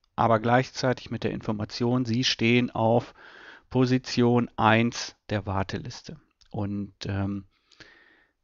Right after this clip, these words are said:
die Teilnehmer, auf, die auf der Warteliste stehen, rücken nicht automatisch nach, sondern müssen vom Kursadministrator für den Kurs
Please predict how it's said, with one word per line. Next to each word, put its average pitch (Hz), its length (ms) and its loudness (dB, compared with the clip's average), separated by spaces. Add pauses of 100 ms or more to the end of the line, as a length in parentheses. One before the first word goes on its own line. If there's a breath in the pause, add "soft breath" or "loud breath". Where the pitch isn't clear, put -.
(360)
die 107 100 -2
Teilnehmer, 127 540 4
auf, 117 160 0 (120)
die 120 120 -2
auf - 100 -8
der 104 140 -2
Warteliste 135 540 0
stehen, 127 340 -2
rücken 110 420 -2
nicht 131 320 4
automatisch 101 840 -2
nach, 113 500 2 (140)
sondern 131 760 2
müssen 147 800 0 (420 loud breath)
vom 110 220 -6
Kursadministrator 123 2250 -2 (340 soft breath)
für - 400 -2
den 117 220 0
Kurs 110 600 0